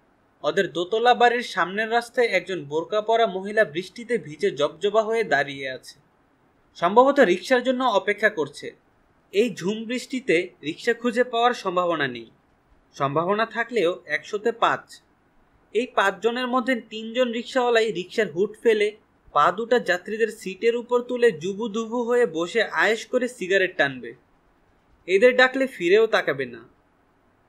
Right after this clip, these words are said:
বাকি দুজনের একজন বলবে, "জামু না।" ভাগ্যগুণে যে একজন রাজি হবে, সে বলবে, "দেহেনি তো বৃষ্টি, ভাড়া কইলাম বাড়াইয়া দিতে হইব।" যদি জিজ্ঞেস করা হয়, "ভাড়া কত?"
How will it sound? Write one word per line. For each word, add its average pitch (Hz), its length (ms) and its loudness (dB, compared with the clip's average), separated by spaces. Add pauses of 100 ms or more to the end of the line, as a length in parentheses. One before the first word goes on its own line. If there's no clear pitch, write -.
বাকি 135 280 -4
দুজনের 214 440 0
একজন 202 340 0
বলবে, 196 360 2 (540)
"জামু 180 260 4
না।" 120 320 -8 (460)
ভাগ্যগুণে 254 580 2
যে 240 140 0
একজন 208 380 -2
রাজি 208 260 2
হবে, 220 240 -2
সে 214 200 2
বলবে, 202 400 4 (440)
"দেহেনি 196 460 0
তো 185 180 2
বৃষ্টি, 143 600 -8 (680)
ভাড়া 139 260 2
কইলাম 226 440 0
বাড়াইয়া 165 400 2
দিতে 208 240 0
হইব।" 131 280 0 (960)
যদি 202 180 4
জিজ্ঞেস 175 400 -2
করা 240 220 4
হয়, 247 140 4
"ভাড়া 180 320 2
কত?" 254 360 2